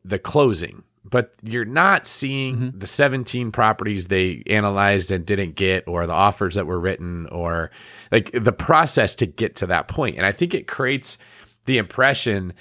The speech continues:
Speaker 1: that you're just wandering through life in the real estate investing world. You step on something, it turns into a duplex. You're like, "Oh, there I got a house." And people are waiting for their
Speaker 2: Yeah.
Speaker 1: moment when it's gonna hit them,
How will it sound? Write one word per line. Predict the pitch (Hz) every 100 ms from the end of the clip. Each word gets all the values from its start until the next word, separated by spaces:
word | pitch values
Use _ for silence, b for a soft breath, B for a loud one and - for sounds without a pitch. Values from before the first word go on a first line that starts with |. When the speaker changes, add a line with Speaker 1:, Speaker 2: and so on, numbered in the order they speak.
| b b
Speaker 1:
that | 110 101
you're | 120
just | 123
wandering | 90 107 135 143 143
through | 139 143
life | 117 110 110 -
in | 101
the | 95
real | 101 107
estate | - 113
investing | 107 104 104 120 92
world. | 92 92 87 76
You | 92
step | 87 - - 117 - -
on | 107 98
something, | 101 87 98
it | 85
turns | - 92 90
into | 82 92
a |
duplex. | 78 95 - 85 78 -
You're | 92
like, | 90
"Oh, | 165 107
there | 90
I | 104
got | 107 101
a |
house." | 98 139 82 -
And | 87
people | 127 117 117
are |
waiting | 95 127 131 110
for | - 104
their | 95
Speaker 2:
Yeah. | 101
Speaker 1:
moment | 110 104 -
when | 90 87
it's | -
gonna | 92 80
hit | 123 -
them, | 95 85